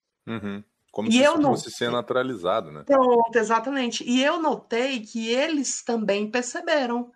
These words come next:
Speaker 2: "Poxa, professor, como isso é estranho." Então,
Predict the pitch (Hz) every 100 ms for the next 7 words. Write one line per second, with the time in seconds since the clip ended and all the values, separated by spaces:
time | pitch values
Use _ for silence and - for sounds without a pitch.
0 | _ _ _ _ _ 269 311 - 359 359
1 | 359 294 226 - 220 277 311 330 311 -
2 | 226 214 269 254 135 123 _ _ _ _
3 | _ _ - 254 254 311 311